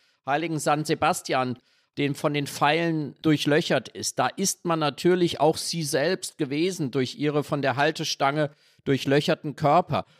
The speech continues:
Und immer wieder diese Darstellungen des eigenen Leides, des eigenen fließenden Blutes. Da ist man wirklich bei einer Bildsprache, die man eher von den Votivbildern kennt, von,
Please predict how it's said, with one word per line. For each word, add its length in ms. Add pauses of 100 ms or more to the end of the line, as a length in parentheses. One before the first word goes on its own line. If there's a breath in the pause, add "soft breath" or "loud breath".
(120)
Und 180
immer 300
wieder 220
diese 260
Darstellungen 1160
des 240
eigenen 720
Leides, 580
des 260
eigenen 460
fließenden 720
Blutes. 680 (260)
Da 120
ist 340
man 200
wirklich 500
bei 480
einer 400 (340 soft breath)
Bildsprache, 1500
die 140
man 160
eher 220
von 180
den 380
Votivbildern 1080
kennt, 340
von, 260